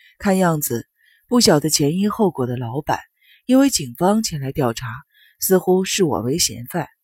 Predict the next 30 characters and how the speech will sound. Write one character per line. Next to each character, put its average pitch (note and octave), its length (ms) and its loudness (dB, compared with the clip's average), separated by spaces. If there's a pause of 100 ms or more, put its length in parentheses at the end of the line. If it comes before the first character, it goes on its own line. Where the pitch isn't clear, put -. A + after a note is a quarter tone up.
(200)
真 G3+ 180 -2
是 E3+ 260 0
的。 - 80 -12 (840)
害 G#3+ 220 6
我 C#3 240 2
开 F#3 180 -6
始 C#3+ 120 -6
幻 F3 300 -4
想， - 220 -6 (600)
难 F#3 180 2
不 G3+ 100 2
成 D#3+ 400 -2
自 G3 160 -2
己 C#3 140 -4
癫 G3 240 0
痫 D#3+ 180 -4
发 G3 200 -2
作， D3+ 280 -4 (360)
在 B3 140 2
毫 F3+ 260 2
不 G3 100 -2
知 A#3 240 -2
觉 C#3+ 220 -2
的 F3+ 80 -10
情 C#3 200 -6
况 D3 220 -6
下 C#3+ 140 -6
杀 F#3 240 -4
了 F3+ 60 -6
人， C3 340 -10